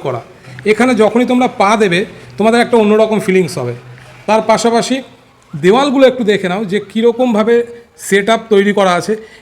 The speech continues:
কীরকমভাবে ইন্টেরিয়ার ডেকোরেশন করা আছে। এই হচ্ছে চারিপাশের দেওয়াল। এবার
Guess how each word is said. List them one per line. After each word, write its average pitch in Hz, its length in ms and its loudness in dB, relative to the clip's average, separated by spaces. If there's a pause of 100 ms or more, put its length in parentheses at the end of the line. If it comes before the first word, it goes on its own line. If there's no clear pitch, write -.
কীরকমভাবে 240 600 2 (340)
ইন্টেরিয়ার 262 460 2 (120)
ডেকোরেশন 226 440 0 (120)
করা 165 240 0
আছে। 120 160 -10 (400)
এই 208 240 0
হচ্ছে 220 220 -2 (120)
চারিপাশের 180 500 0 (680)
দেওয়াল। 135 340 0 (920)
এবার 233 200 2